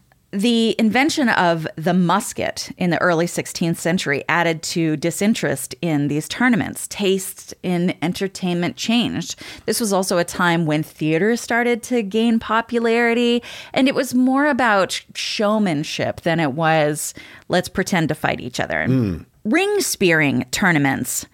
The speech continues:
Speaker 1: became popular. They involved expert riders using their lances to spear small rings suspended between two posts at a full gallop. Now, this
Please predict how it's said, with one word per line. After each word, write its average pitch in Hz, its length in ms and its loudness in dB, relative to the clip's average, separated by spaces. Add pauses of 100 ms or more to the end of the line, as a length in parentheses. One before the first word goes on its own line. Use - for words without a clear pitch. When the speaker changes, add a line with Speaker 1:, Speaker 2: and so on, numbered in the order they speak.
(180)
Speaker 1:
became 196 340 2
popular. 143 720 0
They 220 280 2
involved 175 540 2
expert 233 460 -2
riders 165 520 0
using 196 300 0
their 185 160 2
lances 165 560 -2
to - 120 -6
spear 170 420 0
small 180 480 0
rings 160 580 0 (240)
suspended 190 500 -2
between 185 380 -2
two 185 240 -2
posts 156 480 -2
at 165 80 2
a 175 60 -2
full 151 240 0
gallop. 156 560 0 (240)
Now, 180 200 2
this 226 380 0